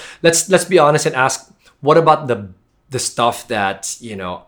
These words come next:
I'm not supposed to be modeling to you, but since you saw it, you've realized, "Oh, I think I got this from my dad." You can be honest. What are those things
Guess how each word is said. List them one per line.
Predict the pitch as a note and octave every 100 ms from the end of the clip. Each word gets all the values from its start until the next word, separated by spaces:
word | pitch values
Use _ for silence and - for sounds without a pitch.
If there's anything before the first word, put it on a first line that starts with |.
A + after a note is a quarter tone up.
| -
I'm | A2+ A2+
not | A#2+ C#3 -
supposed | D3+ E3 E3 E3
to | E3+
be | E3+ E3+ F3 -
modeling | C#3+ C#3+ D3+ D#3+ D#3+ D#3+
to | D#3+
you, | E3 E3 E3 E3 E3
but | F3+ -
since | - A#2+
you | A2+
saw | G#2+ - C3 B2+
it, | B2+ - - - _ _ -
you've | C#3 A#2
realized, | C#3 C3 B2 - -
"Oh, | A#2
I | A2
think | C#3+
I | A#2
got | G#2 A#2 A2+
this | A#2+ -
from | A#2
my | G2+ F#2+
dad." | F2 F#2 F2+ D#2+ F2
You | C#3+
can | E3
be | C#3
honest. | A2+ G#2+ F#2 -
What | A#2+ B2+ C#3
are | B2+
those | A#2 A2+ -
things | A2 G#2 G2+ G2+ - -